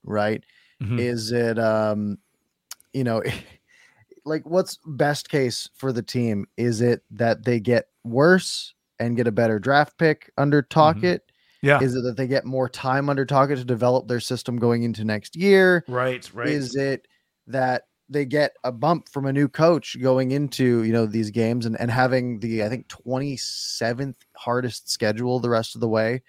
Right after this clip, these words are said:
Speaker 1: for the rest of the season, right? One of the
Speaker 2: <laughs>
Speaker 1: easiest schedules in hockey.
Speaker 2: Oh.
Speaker 1: Um, and they get, you know, a bump and then don't end up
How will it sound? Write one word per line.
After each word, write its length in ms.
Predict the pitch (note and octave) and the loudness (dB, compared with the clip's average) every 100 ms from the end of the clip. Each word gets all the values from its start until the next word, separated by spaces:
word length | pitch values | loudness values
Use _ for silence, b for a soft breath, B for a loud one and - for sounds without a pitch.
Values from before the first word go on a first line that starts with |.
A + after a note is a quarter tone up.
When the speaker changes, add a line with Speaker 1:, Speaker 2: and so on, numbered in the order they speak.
| b b - | b b -8
Speaker 1:
for 180 | G#2+ A#2 | -6 -4
the 80 | A2+ | -2
rest 200 | G#2+ - | -2 -4
of 40 | |
the 60 | A2 | -8
season, 380 | - A2 A#2 C3 | -4 -4 -2 0
right? 180 | A#2+ A2 | 2 2
One 140 | C3 | 2
of 60 | B2+ | 0
the 120 | A#2+ | -2
Speaker 2:
<laughs> 0 | |
Speaker 1:
easiest 340 | A#2+ A#2 A#2+ | -4 -4 -4
schedules 460 | - A2+ A2 A2+ G#2+ | -2 -2 0 -2 -2
in 60 | G#2 | -2
hockey. 500 | G#2+ G#2+ - C3 C3 b b b - | -2 -2 -4 -8 -8 b b b -2
Speaker 2:
Oh. 100 | D3 | 2
Speaker 1:
Um, 560 | C3 A2 A2 G#2+ G#2+ - | 4 4 4 2 -2 -8
and 160 | A2+ A#2+ | -6 -4
they 120 | A#2 | -4
get, 320 | G#2+ A#2 A#2 _ | 0 0 0 _
you 100 | A#2 | -8
know, 180 | A2+ A2+ | -4 -2
a 60 | A2 | -2
bump 440 | F#2+ G#2+ A2 A#2 | 0 0 0 -2
and 120 | A2+ | -4
then 160 | G#2+ G#2 | -4 -4
don't 280 | A2+ A2 - | -2 -2 0
end 200 | A2+ A2 | -2 0
up 220 | G#2+ - | 0 -2